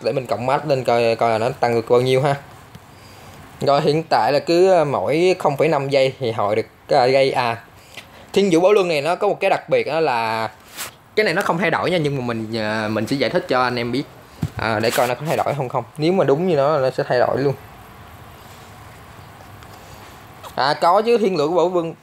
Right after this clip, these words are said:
thiên, thiên, thiên vũ bảo luân có thay đổi chứ. Vẫn, ờ, trước là để mình tăng max lên. Rồi, không, mỗi không phẩy năm giây, ừ,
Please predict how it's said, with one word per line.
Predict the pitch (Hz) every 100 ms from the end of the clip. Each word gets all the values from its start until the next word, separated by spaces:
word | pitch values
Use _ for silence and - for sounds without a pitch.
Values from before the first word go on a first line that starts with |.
| -
thiên, | - 180 185 185 180
thiên, | 185 180 180 170
thiên | 180 175 175 165
vũ | 123 101 147
bảo | 117
luân | 175 156
có | 143
thay | 175 151
đổi | 104 95
chứ. | 143 190 - - - - - -
Vẫn, | 131 180
ờ, | 196
trước | 147 202 208
là | 160 135 131 131 127
để | 123 -
mình | 120
tăng | 120 123
max | 131 -
lên. | 135 127 - - - - - - - - - - - - - - - - - - - - - - - - - - - - - - - - -
Rồi, | 151 165
không, | - 190 175
mỗi | 135 185
không | 170 175
phẩy | 165 175
năm | 165 160
giây, | 151 151 151
ừ, | -